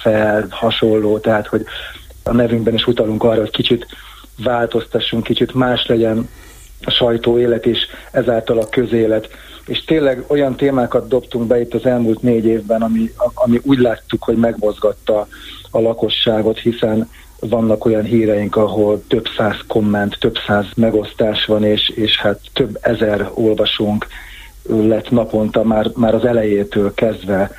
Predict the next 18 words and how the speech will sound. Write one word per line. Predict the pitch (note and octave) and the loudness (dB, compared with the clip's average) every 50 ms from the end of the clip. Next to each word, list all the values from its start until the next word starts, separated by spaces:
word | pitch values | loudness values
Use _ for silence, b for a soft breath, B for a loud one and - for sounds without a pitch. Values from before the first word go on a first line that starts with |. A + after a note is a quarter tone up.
| B B B B B - | B B B B B -2
lényegében, | A2 A2 A2 G#2+ G#2 G2+ G2 G#2 G#2 G2 G#2 G#2+ G#2+ | 0 0 2 2 2 2 2 2 2 2 2 0 0
úgyhogy | G#2+ G2+ G2 - - A2+ G#2+ G#2 G2 - | 0 0 0 0 0 2 2 2 0 0
ki | - - | 0 0
volt | A2+ A2 G#2 G2+ - | 2 2 0 0 0
éhezve | C3 A#2 G#2+ F2+ G#2 F#2+ - G2+ G2 | 0 0 0 0 -2 -4 -4 -4 -2
Kecskemétnek | - A#2 G#2+ - - - G2+ G2+ G2 - - G2+ - | -2 -2 -2 -2 -2 -4 -2 -2 -4 -4 -4 -2 0
egy | G2+ A2 | 0 2
része | A2 A2+ G#2+ G2+ - - - G2 - - B B B B B B B B B - | 2 2 2 0 -2 -2 -4 -4 -4 -6 B B B B B B B B B -4
erre | - G#2+ G2+ G#2+ G2 G2+ | -2 0 2 2 2 2
az | G2+ G2+ G2 G2 G2 - - | 2 0 0 -4 -8 -6 -2
újításra, | - C3 C3 C3+ C3+ C3 - C#3+ C3+ C3 - - C3+ | 0 2 2 2 2 2 0 -2 -2 0 0 0 2
erre | B2 A#2+ A2+ A2 | 2 2 2 0
az | G#2+ G#2 | 2 2
újdonságra, | B2 B2 B2+ B2+ C3+ C3 B2 B2+ - C3 B2+ B2+ B2+ C3 B2+ B2+ | 2 2 2 2 2 0 0 0 0 2 2 2 2 2 2 2
és | B2+ B2 A#2 - - B B B B B B B B | 2 0 0 -2 -6 B B B B B B B B
azt | - B2+ A#2+ A2 | 0 0 0 0
gondolom, | A2+ A#2 A2+ A2 A2+ A2 A2 A2 | 0 0 2 2 2 2 2 2
hogy | A2 A2 G#2+ G#2 A2 | 2 0 0 0 -2